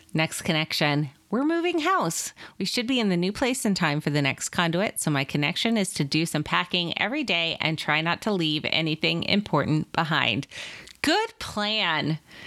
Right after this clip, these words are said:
Don't leave anything important behind. You can do it.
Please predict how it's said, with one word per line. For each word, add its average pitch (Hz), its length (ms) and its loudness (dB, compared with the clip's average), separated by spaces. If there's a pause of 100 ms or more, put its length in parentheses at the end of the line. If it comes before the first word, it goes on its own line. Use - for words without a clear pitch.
(200)
Don't 277 180 0
leave 285 200 0
anything 233 760 0
important 190 380 0
behind. 160 680 0
You 226 540 2
can 196 220 0
do 175 120 2
it. - 380 0